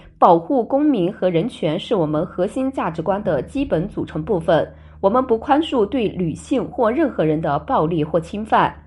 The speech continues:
并将尽我们所能保护女性运动员公开反对这种暴行。”梦想队还表示，为此，我们与国际女子网球协会、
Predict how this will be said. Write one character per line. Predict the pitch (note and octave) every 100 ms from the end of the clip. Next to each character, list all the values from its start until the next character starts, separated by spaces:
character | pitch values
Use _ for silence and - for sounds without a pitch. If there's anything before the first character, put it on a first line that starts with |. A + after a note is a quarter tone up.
| - - -
并 | D#4+ C#4
将 | D4 D4+
尽 | E4 A#3
我 | D3+
们 | D3+ G#3+
所 | - D#3
能 | D#3 C#3+ E3 -
保 | E3+ C#3
护 | C#3+ C#4
女 | G#3 D#3
性 | - A#3
运 | G3+
动 | F#3 E3
员 | C#3+ D#3+
公 | F#3 C#4
开 | D4 D#4+
反 | D#4 C#3+ C#3+
对 | E3
这 | E3
种 | D#3 C3+
暴 | G3+ C#3+
行。” | - D#3 D3+ - _ _ _ _ _ _ _
梦 | - D#4
想 | G#3+ F3
队 | G#3+
还 | F3+ F3
表 | F#3 C3+
示， | - G3 F3 - _ _
为 | D4+ B3
此， | - F3 C#3+ - _ _
我 | F#3
们 | A#3+ D4
与 | A#3+ F3 -
国 | - F3
际 | G#3 B3
女 | D3 F3
子 | A#3+ F3+
网 | E3 C#3
球 | D#3
协 | D#3 - D3+
会、 | D#3+ E3+ -